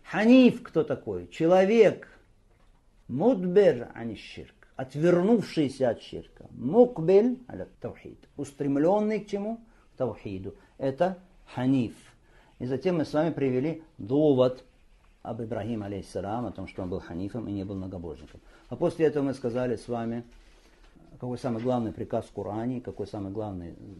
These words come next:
запрет Аллаха субхану ва тааля. Привели доводы на этой суре Ан-Ниса. Кроме того, был приведён нами довод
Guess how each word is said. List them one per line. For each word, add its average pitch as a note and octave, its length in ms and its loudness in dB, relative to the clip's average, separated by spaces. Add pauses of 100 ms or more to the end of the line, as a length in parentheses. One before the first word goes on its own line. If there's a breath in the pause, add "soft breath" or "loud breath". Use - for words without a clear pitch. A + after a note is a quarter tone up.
(140)
запрет G#2+ 460 -8 (460 soft breath)
Аллаха G2+ 460 -10
субхану G2+ 380 -12
ва F2 80 -12
тааля. A2 400 -8 (320 soft breath)
Привели A2 400 -4
доводы F#2+ 420 -6
на F2+ 160 -8
этой G#2+ 260 -6
суре G#2 360 -8 (280 soft breath)
Ан-Ниса. G2+ 680 -4 (220)
Кроме C3 260 -2
того, B2+ 180 -2
был B2 120 -2
приведён A2+ 500 -4 (180)
нами G2+ 380 -8
довод A#2+ 500 -2